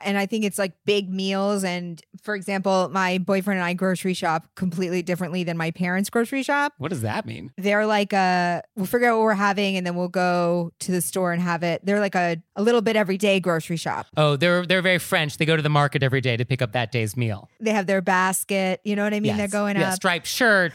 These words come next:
Speaker 2: Yeah, there's an accordion. I got it.
Speaker 1: Whereas we're like, the, we're gonna get a truck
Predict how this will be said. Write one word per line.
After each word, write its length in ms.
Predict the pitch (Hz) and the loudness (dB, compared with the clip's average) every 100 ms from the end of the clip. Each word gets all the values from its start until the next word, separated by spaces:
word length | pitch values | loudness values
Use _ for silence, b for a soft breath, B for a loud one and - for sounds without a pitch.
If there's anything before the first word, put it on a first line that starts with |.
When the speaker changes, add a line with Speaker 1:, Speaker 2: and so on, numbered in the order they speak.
| - | -2
Speaker 2:
Yeah, 240 | 156 127 | 0 0
there's 180 | 131 127 | -2 -4
an 80 | 123 | -6
accordion. 540 | - 170 147 135 139 | 0 2 2 0 -2
I 80 | 151 | -4
got 180 | 127 101 | -6 -8
it. 80 | - B B | -16 B B
Speaker 1:
Whereas 260 | 262 262 | 2 2
we're 200 | 262 277 | 2 2
like, 240 | 269 254 226 | 4 2 2
the, 260 | 247 220 180 | 0 0 0
we're 80 | 214 | -2
gonna 140 | 214 | -2
get 280 | 208 220 185 | 0 0 0
a 40 | - - | -4 -8
truck 500 | - 247 370 - | 2 2 2 -2